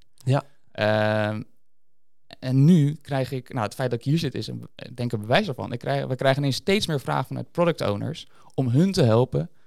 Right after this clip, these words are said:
Speaker 2: om experimenteren in hun productteam op te zetten en in hun processen mee te nemen.
Speaker 1: Ja.
Speaker 2: En het leuke daaraan, en dat, dat is ook weer mijn, mijn persoonlijke groei daarin. Ik ben dus gegaan van,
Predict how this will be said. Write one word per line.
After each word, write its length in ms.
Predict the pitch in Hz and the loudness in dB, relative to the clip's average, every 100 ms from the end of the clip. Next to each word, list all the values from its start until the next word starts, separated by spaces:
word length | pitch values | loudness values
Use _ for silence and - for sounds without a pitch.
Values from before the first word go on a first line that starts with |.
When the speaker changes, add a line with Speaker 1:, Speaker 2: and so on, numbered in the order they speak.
| - - | -20 -10
Speaker 2:
om 160 | 131 - | -6 -4
experimenteren 760 | 135 143 131 123 139 151 156 - | -4 -2 -4 -2 2 2 2 0
in 140 | 131 | 0
hun 180 | 123 113 | 0 -2
productteam 400 | 139 147 - 120 | -2 -2 -2 -8
op 140 | - | -8
te 80 | - | -8
zetten 300 | 113 120 - | -6 -6 -6
en 100 | - | -6
in 60 | 113 | -6
hun 120 | 110 | -6
processen 540 | - 107 139 - 113 - - - | -6 -4 -4 -4 -6 -10 -20 -14
mee 260 | 117 131 135 | 0 2 2
te 100 | 104 | -4
nemen. 360 | 95 95 95 - | -6 -8 -12 -12
Speaker 1:
Ja. 220 | - 127 - - | -4 -4 -4 -14
Speaker 2:
En 100 | - | -4
het 100 | 139 | 0
leuke 280 | 151 165 151 | 4 4 2
daaraan, 480 | 127 156 185 107 110 | 4 4 4 0 -2
en 80 | 123 | -4
dat, 140 | 120 - | -6 -12
dat 260 | - 107 - | -16 -16 -14
is 200 | - 120 | -14 -10
ook 140 | 123 120 | -10 -6
weer 160 | 110 | -6
mijn, 240 | 113 110 120 | -4 -4 -6
mijn 240 | 110 113 | -8 -10
persoonlijke 640 | - 117 131 147 123 110 | -12 -6 -2 -2 -2 -6
groei 300 | 110 139 156 | -6 -2 -2
daarin. 440 | 147 101 - 95 127 - - | 0 -2 -2 -10 -12 -18 -20
Ik 100 | - | -8
ben 120 | 120 127 | -4 -2
dus 120 | 120 | -2
gegaan 260 | 135 127 | -2 -2
van, 300 | 123 120 117 | -2 -6 -8